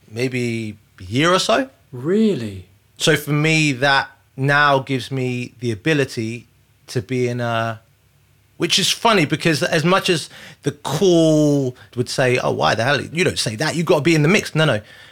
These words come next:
Speaker 1: I've realized that the energetic exchange between two people is so powerful that unless the two of you are on such a level, like, you don't need saving here. You don't need to heal me. I don't need to heal you.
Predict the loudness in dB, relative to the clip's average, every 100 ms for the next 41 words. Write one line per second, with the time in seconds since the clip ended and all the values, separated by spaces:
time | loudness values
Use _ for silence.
0 | -6 2 2 2 2 2 0 -2 -6 -8
1 | -10 -2 2 2 0 -2 -4 -6 -6 -6
2 | -2 -2 -2 -4 -6 -4 -2 -4 -4 -4
3 | -2 -2 -4 _ _ _ _ _ _ _
4 | _ -4 0 2 2 2 2 4 2 0
5 | -6 -8 -14 _ _ -10 -4 0 2 4
6 | 2 -2 -4 0 2 2 -2 -6 -4 -2
7 | 0 0 0 0 2 2 0 -4 -6 _
8 | _ _ -10 -8 -6 -4 0 0 0 0
9 | 2 0 -2 0 0 0 -2 -4 -4 -4
10 | -6 -12 _ _ -12 -2 0 0 0 -2
11 | 0 2 4 2 2 0 0 0 -2 -4
12 | -4 -4 -4 -6